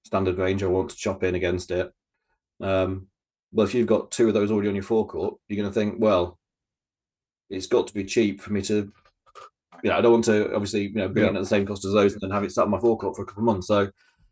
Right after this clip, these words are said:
Speaker 1: prices seem to have gone down quite a bit. I think they have sort of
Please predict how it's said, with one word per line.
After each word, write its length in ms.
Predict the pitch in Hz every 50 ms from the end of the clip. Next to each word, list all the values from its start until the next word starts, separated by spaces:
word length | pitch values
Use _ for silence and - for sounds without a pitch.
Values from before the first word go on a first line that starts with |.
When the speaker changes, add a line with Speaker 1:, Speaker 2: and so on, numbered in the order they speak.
| _ _ _ _ _ _ _ _ _ _ _ _ _ _ _ _ _
Speaker 1:
prices 440 | - 175 156 147 139 139 135 123 -
seem 160 | 151 143 139
to 100 | - 139
have 80 | 127
gone 220 | 113 131 131 123 120
down 200 | 131 123 120 120
quite 180 | - 131 113
a 20 | 113
bit. 100 | 143 135
I 40 | 127
think 160 | - 196 190
they 60 | 185
have 180 | 170 175 170 -
sort 240 | - - 160 151 156
of 80 | 151